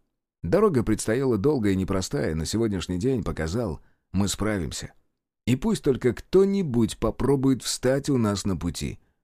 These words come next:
Уваровы, купцы, сам князь, плевать. Я смету их всех и вырву счастье для своих людей, потому что отныне Угрюмиха — мой дом, моя ответственность.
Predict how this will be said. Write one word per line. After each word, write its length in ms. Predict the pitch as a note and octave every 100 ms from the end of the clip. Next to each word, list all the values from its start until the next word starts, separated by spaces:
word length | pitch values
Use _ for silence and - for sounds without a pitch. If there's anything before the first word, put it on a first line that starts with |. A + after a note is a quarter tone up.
| _ -
Уваровы, 600 | - F2 C3+ D#3 C3+ F#2+ - _ -
купцы, 640 | G#2 - - C#3 B2 - _
сам 300 | - F2 D2
князь, 460 | - G#2 B2 G2 - _ _ _ -
плевать. 500 | G#2 G#2+ G2 D2 - _ _ _ _ -
Я 180 | F2+ A2+
смету 340 | - A#2+ C3+
их 140 | B2 -
всех 400 | - C#3 A#2 -
и 60 |
вырву 420 | F#2+ F#2+ B2+ G#2
счастье 760 | G2+ - - C3+ B2 - D2+ - _ -
для 180 | F#2+ G#2
своих 400 | F#2+ F#2 F#2 D#2+
людей, 440 | E2+ D#2+ D#2+ - _ _ _ _
потому 320 | - G#2+ A2
что 160 | G#2 G#2
отныне 400 | F#2 A#2 A#2 G#2
Угрюмиха — 680 | F#2+ G2 A#2+ A2+ F#2 A1+ - _ _ _ _ -
мой 520 | D#2+ G2+ G#2 G2 - _ _
дом, 540 | D#2+ E2 F#2+ D2 G#1+ - _ _ _ _ -
моя 640 | E2+ G#2 A#2 A#2+ F2+ B1+ - _ _
ответственность. 920 | F2+ E2 G2 G2 - - C2 A1 -